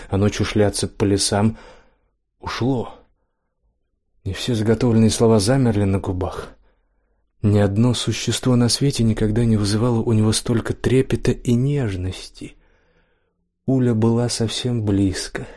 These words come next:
Юная, свежая, загорелая, с завитками светлых волос, рыжими крапинками на лице, со своим едва уловимым запахом и нежным пушком. И ее присутствие в этой лодке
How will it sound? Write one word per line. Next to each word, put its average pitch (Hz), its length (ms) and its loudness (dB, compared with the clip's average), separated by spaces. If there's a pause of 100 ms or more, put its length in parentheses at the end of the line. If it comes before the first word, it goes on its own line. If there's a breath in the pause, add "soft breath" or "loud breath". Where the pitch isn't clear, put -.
(540)
Юная, 104 540 2
свежая, 98 800 2
загорелая, 101 760 2
с 90 60 0
завитками 107 500 2
светлых 110 440 0
волос, 110 480 -2 (300 loud breath)
рыжими 117 420 4
крапинками 107 640 0
на 107 80 4
лице, 104 420 -2 (220 loud breath)
со - 120 -4
своим 120 260 4
едва 120 280 4
уловимым 117 520 4
запахом 113 460 0
и 113 160 0
нежным 113 380 2
пушком. 110 640 -4 (1200 soft breath)
И 95 100 -4
ее 101 580 0
присутствие 101 920 -4
в 90 200 -4
этой 104 260 -2
лодке 120 600 -4